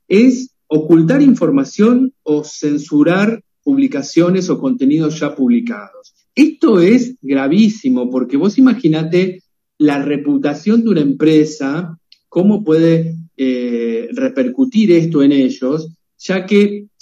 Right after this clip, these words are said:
eh, quitar un contenido en medio de una, de un, de una disputa, de un debate con un cliente,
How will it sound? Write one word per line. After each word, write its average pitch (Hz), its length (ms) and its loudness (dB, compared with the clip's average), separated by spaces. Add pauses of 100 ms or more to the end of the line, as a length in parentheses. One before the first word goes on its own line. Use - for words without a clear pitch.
eh, 127 420 -6
quitar 220 420 0
un 170 100 4
contenido 139 840 2
en 120 120 2
medio 175 320 0
de 143 80 -2
una, 147 280 -2
de 131 80 0
un, 135 260 -2
de 135 100 -4
una 143 160 -2
disputa, 160 600 0
de 131 80 -2
un 143 80 0
debate 139 420 -2
con 127 160 -4
un 143 100 -2
cliente, 156 880 0